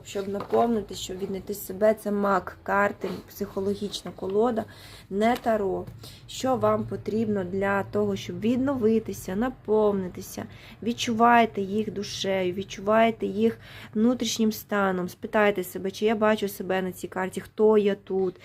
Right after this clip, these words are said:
чи взагалі я тут є, чи мені подобається оцей стан, так, навколо, е, тепло, холодно, як ви відчуваєте себе. Буде декілька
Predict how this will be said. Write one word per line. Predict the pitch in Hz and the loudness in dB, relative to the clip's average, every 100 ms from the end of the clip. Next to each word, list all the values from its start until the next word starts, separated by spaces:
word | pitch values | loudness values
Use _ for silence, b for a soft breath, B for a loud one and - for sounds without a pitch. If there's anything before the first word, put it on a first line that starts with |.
| B | B
чи | - 208 | -8 -2
взагалі | 214 226 233 | 2 4 4
я | 226 220 | 4 4
тут | 214 - | 0 -6
є, | 180 196 196 190 B B | -2 4 4 2 B B
чи | - 220 | -4 2
мені | 233 233 | 4 4
подобається | 226 208 220 226 214 208 202 | 2 2 4 4 4 2 -2
оцей | 196 202 | 0 -2
стан, | 202 - 202 190 185 | -2 -2 0 0 0
так, | 190 208 | 0 0
навколо, | 196 - - 190 190 180 B B - | -4 -6 -2 0 2 0 B B -2
е, | 190 190 185 190 | 2 4 4 0
тепло, | - 220 208 208 190 | 4 6 6 2 -8
холодно, | - 240 226 208 190 185 | -2 2 4 4 2 -2
як | 190 226 233 | 2 2 2
ви | 196 | -2
відчуваєте | 190 185 208 196 214 269 277 | -4 -6 -4 2 2 2 -2
себе. | 233 - 185 190 170 B B - | -8 -8 -2 -2 -2 B B -6
Буде | 202 214 | -2 2
декілька | 214 208 202 185 - | 4 4 2 -8 -10